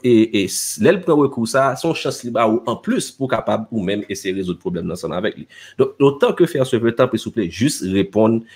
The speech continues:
pour éviter ce genre de problème, ça, yo. Ok? Parce que ça, ka coûte non seulement business ou l'argent, tout.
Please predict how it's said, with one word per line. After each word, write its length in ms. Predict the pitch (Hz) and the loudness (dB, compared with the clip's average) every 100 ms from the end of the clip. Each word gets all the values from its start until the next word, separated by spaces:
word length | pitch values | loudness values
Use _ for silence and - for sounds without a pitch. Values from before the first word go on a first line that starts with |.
| _ | _
pour 180 | - 123 | -4 -2
éviter 520 | 113 113 107 90 98 82 | 0 0 -2 -4 -4 -4
ce 60 | |
genre 240 | 82 90 90 | 0 0 2
de 120 | 90 | -2
problème, 500 | 90 90 82 85 85 | -4 -4 -2 -2 -2
ça, 200 | - - | -4 -10
yo. 60 | - - _ - | -14 -20 _ -6
Ok? 220 | 95 98 208 - _ | 0 0 0 -6 _
Parce 200 | 123 120 | -2 0
que 120 | 127 | -4
ça, 320 | 120 - 117 | -4 -2 -4
ka 160 | - 117 | -2 -4
coûte 260 | - 120 104 | -2 -4 0
non 240 | 90 101 | 2 2
seulement 320 | - 107 95 85 | 0 0 -2 -4
business 520 | 87 151 139 143 135 156 | 2 4 4 0 -4 -2
ou 220 | 165 175 _ | -2 -4 _
l'argent, 600 | 90 95 85 85 82 110 92 | -2 0 0 -2 0 0 0
tout. 140 | - | -6